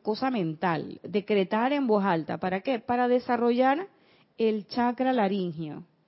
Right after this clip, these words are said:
Desarrollar ese poder. Recuerden que nosotros vinimos, entre los muchos poderes con los que nosotros llegamos aquí a la encarnación, es el poder de la visualización,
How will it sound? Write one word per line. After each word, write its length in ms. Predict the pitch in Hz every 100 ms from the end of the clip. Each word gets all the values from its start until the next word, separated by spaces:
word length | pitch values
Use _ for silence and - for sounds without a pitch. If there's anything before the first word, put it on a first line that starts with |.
| _ _ _ -
Desarrollar 1040 | 185 - _ - 214 196 208 190 233 277 -
ese 360 | 262 262 285
poder. 520 | 269 190 190 180 160 196
Recuerden 360 | 190 254 302
que 80 | 285
nosotros 400 | 220 233 233 294
vinimos, 680 | 226 226 254 277 311 - - _ _ _ _ _
entre 300 | 196 190 196
los 160 | 185 180
muchos 340 | 214 269 330 320
poderes 520 | 254 233 240 269 294 - - - -
con 180 | 214 185
los 120 | 185
que 100 | 175
nosotros 540 | 175 - 277 285 339
llegamos 440 | 311 220 220 240 247
aquí 280 | 185 220
a 80 | 208
la 80 | 240
encarnación, 880 | 254 220 190 185 180 - 240 262 359 _ - - -
es 120 | 208
el 160 | 247 233
poder 380 | 214 202 254
de 100 | 302
la 120 | 320 269
visualización, 1000 | 233 - 196 190 190 - 226 220 247